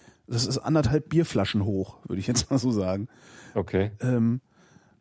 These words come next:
Speaker 1: und da kannst du dann halt echt viel Kaffee mit kochen, weil da kommt ja kein Espresso raus. Also,
Speaker 2: Ja.
Speaker 1: ne, so, äh, in, in Mokka-Stärke ist der ja selten, dass du dann da irgendwie einen Herzkasper von kriegst.
Speaker 2: Mhm.
Speaker 1: Sondern da kommt halt einfach nur sehr guter Kaffee raus.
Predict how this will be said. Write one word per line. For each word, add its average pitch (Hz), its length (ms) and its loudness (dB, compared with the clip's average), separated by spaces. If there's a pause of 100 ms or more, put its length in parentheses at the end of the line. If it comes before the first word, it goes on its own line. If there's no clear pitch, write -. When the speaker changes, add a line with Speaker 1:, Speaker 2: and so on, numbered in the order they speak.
(160)
Speaker 1:
und 127 140 0
da 131 60 4
kannst 185 200 2
du 165 40 4
dann 135 80 4
halt 143 140 0
echt - 200 -2
viel 175 160 -4
Kaffee 160 320 2
mit 110 140 0
kochen, - 280 -8
weil 101 100 2
da 113 40 2
kommt 147 200 2
ja 139 40 4
kein 135 160 0
Espresso 131 440 2
raus. 85 500 -6
Also, 101 240 -2
Speaker 2:
Ja. 101 120 2
Speaker 1:
ne, 156 60 6
so, 95 240 0
äh, 78 380 -6
in, 92 380 -2
in 113 180 2
Mokka-Stärke 95 800 0
ist - 180 -4
der 101 80 2
ja 92 100 4
selten, 95 360 -2
dass 87 140 -4
du 90 40 -4
dann 80 100 -2
da 80 120 -4
irgendwie 90 260 -6
einen 90 80 -2
Herzkasper 90 500 -4
von 80 140 -8
kriegst. - 280 -8 (340)
Speaker 2:
Mhm. 92 180 -4
Speaker 1:
Sondern 104 220 2
da - 20 -10
kommt 147 140 2
halt 117 100 0
einfach 120 180 2
nur 123 120 4
sehr 120 180 2
guter 139 240 2
Kaffee 135 340 2
raus. 98 380 0